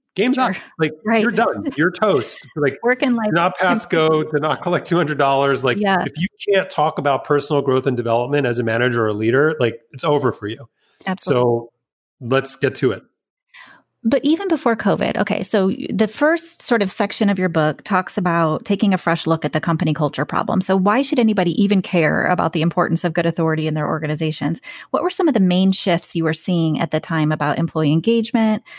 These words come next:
Speaker 2: about how everybody has to be part of company culture and transformation?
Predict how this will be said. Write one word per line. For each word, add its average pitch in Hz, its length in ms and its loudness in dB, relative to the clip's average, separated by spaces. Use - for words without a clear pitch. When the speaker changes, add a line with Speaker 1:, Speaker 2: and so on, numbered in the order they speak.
Speaker 2:
about 165 300 0
how 165 200 0
everybody 196 460 2
has 180 160 0
to - 80 -8
be 180 100 0
part 180 300 0
of 175 180 2
company 185 320 0
culture 180 320 -2
and 175 100 0
transformation? 175 840 -2